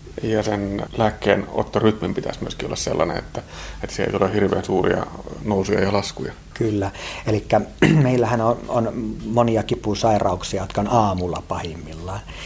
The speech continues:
Speaker 2: Sitten meillä on tiettyjä ongelmia, jotka on illalla pahimmillaan.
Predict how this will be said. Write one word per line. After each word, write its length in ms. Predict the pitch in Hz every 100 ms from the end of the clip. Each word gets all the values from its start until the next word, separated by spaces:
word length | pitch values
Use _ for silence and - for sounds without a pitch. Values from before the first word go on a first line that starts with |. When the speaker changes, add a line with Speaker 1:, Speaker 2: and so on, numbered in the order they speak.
| -
Speaker 2:
Sitten 280 | - - 110
meillä 160 | 110
on 80 | 101
tiettyjä 520 | - 120 117 - 104
ongelmia, 520 | 101 104 101 95 98 95
jotka 240 | - 101
on 60 | 98
illalla 520 | 120 117 104 82 78 -
pahimmillaan. 720 | - 90 85 85 - 95 104